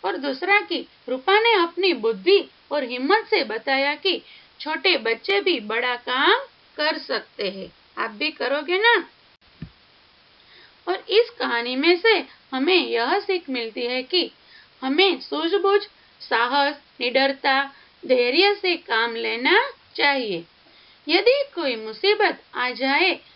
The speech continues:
तो हिम्मत और जोश के साथ उसका मुकाबला करना चाहिए और हमें दूसरों की सहायता करनी चाहिए। इस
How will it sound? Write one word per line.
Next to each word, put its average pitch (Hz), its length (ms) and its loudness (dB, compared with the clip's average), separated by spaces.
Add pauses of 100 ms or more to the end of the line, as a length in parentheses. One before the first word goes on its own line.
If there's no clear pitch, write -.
(120)
तो 233 120 -4
हिम्मत 240 560 -2 (340)
और 233 160 -4
जोश 415 480 4
के 302 240 -2
साथ 311 280 0 (340)
उसका 247 300 -4
मुकाबला 254 760 0
करना 269 640 -2
चाहिए 185 460 -6 (480)
और 359 220 6 (280)
हमें 311 360 0
दूसरों 240 400 -2
की 381 240 -4
सहायता 440 840 -2 (460)
करनी 359 380 0
चाहिए। 185 400 -6 (1600)
इस 440 240 4